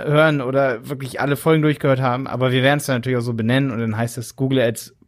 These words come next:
Folge. Und wenn wir mal über seo reden, dann heißt es, also wir haben uns überlegt, dass wir eventuell dann auch mal ab und zu über Trabant-Themen reden, wenn's absolute seo-News gibt, sag ich mal. Aber wir wissen natürlich auch, es gibt viele seo-Podcasts, die man sich,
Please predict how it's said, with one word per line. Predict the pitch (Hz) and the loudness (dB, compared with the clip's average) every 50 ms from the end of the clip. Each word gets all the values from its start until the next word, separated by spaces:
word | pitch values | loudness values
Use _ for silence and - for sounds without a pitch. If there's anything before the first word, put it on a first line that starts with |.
| _ _ _ | _ _ _
Folge. | - - - 131 127 127 120 120 120 120 120 - - - - - - - _ | -8 -2 2 4 4 4 6 4 4 2 2 -2 -10 -20 -20 -20 -20 -20 _
Und | _ - 135 123 | _ -6 -2 0
wenn | 131 135 135 | 2 4 4
wir | 139 131 | 4 4
mal | 127 127 127 | 4 4 4
über | 127 120 120 113 | 2 2 0 2
seo | 104 113 123 123 120 | 2 2 2 2 2
reden, | 113 113 113 110 107 | 2 2 0 0 0
dann | 101 107 | -2 -4
heißt | 110 113 113 - - - 123 | -4 -4 -6 -8 -10 -8 -8
es, | - | -8
also | - - 117 110 110 107 71 - - - _ | -6 -6 -8 -6 -8 -8 -10 -12 -16 -20 _
wir | - 117 120 | -8 -4 0
haben | 123 147 | 2 2
uns | 151 135 135 | 2 2 4
überlegt, | 135 131 127 143 135 - | 4 4 4 4 2 0
dass | 139 123 - | -2 -6 -4
wir | 143 127 - | -4 -4 -2
eventuell | 135 120 123 139 151 151 156 139 131 | 0 2 4 4 4 6 6 4 4
dann | 127 127 123 | 4 4 2
auch | 107 110 113 | 0 0 0
mal | 123 123 117 | 0 -2 -2
ab | 107 120 151 | -2 -4 -2
und | 139 123 | -2 -4
zu | 117 - 135 131 | -4 -4 -4 -4
über | 113 110 107 110 110 - | -2 0 0 -2 -2 -2
Trabant-Themen | - - 117 101 120 139 165 139 - 156 139 135 131 | -4 -4 -2 0 0 0 0 0 0 0 2 2 4
reden, | 120 123 127 127 123 117 | 4 4 4 4 2 2
wenn's | 110 113 - | 0 -2 -4
absolute | - 123 - - 135 127 117 127 117 104 | -6 -10 -8 -6 -6 -4 -4 -2 -4 -2
seo-News | 101 113 131 156 156 143 131 131 135 135 127 127 - | -2 0 2 2 4 4 4 6 4 4 2 0 -2
gibt, | - 131 123 - - | -6 -6 -6 -4 -2
sag | 127 117 113 | 0 0 0
ich | 117 - - | -2 -4 -2
mal. | 120 120 120 117 120 120 - - - - - - - _ | -2 0 0 0 0 -2 -6 -14 -20 -20 -20 -20 -20 _
Aber | - 127 127 143 139 135 131 127 | -2 2 4 4 6 4 4 2
wir | 127 113 | 2 0
wissen | 127 131 - 151 | 0 -2 -2 -2
natürlich | 127 117 117 120 113 117 | -4 -4 -4 -4 -4 -4
auch, | 117 | -4
es | 113 117 - | -4 -6 -6
gibt | 139 131 - - - _ | -8 -10 -10 -12 -20 _
viele | - - - - 156 160 147 120 | -16 -10 -4 0 2 4 4 4
seo-Podcasts, | 104 110 135 147 139 117 - - 143 - - - 120 110 - - | 4 4 2 2 2 2 0 -2 -6 -2 0 2 2 2 0 -2
die | 120 | -4
man | 113 117 117 | -2 0 0
sich, | 110 117 117 - - | 0 0 0 -2 -4